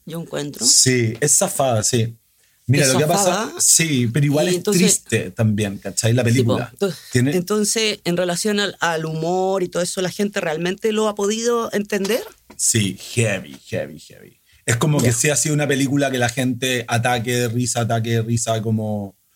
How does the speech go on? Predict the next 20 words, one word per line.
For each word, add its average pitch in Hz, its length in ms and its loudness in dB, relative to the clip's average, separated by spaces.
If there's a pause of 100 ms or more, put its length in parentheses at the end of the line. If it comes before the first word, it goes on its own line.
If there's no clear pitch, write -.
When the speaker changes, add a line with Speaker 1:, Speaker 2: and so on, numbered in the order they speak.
(340)
Speaker 2:
Y, 123 100 0
por 117 140 4
ejemplo, 127 480 2
nunca 131 240 2
me 143 80 2
había 143 200 2
pasado 143 400 0
que 143 100 0
mostrar 127 340 0
una 139 160 0
película 139 680 0
y 123 140 -2
que 117 180 2
toda 151 480 0
la 143 100 0
gente 143 380 0
se 123 180 -2
queda 123 300 0
pa 127 80 -2
escuchar 113 580 -2